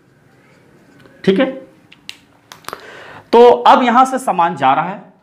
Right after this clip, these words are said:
बेटा, देखो सामान जा रहा है, ट्रक से जा रहा है, ठीक है, गया, गया और यहाँ पर that means सामान क्या है, पहुँच गया, ठीक है, कंसाइनी के पास। और कंसाइनी क्या किया, इस गुड्स को कहाँ रखा बेटा? गोडाउन में रख दिया,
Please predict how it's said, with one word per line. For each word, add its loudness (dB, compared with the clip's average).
बेटा, -8
देखो -12
सामान -2
जा 2
रहा 2
है, -8
ट्रक 0
से -8
जा 0
रहा 2
है, -4
ठीक -4
है, -6
गया, 0
गया 0
और 0
यहाँ 0
पर -6
that -2
means -6
सामान -4
क्या -4
है, -8
पहुँच -10
गया, -14
ठीक -6
है, -4
कंसाइनी 0
के -8
पास। -12
और 4
कंसाइनी 0
क्या 0
किया, -4
इस -10
गुड्स -4
को -10
कहाँ 0
रखा 0
बेटा? -4
गोडाउन 2
में -4
रख -4
दिया, -16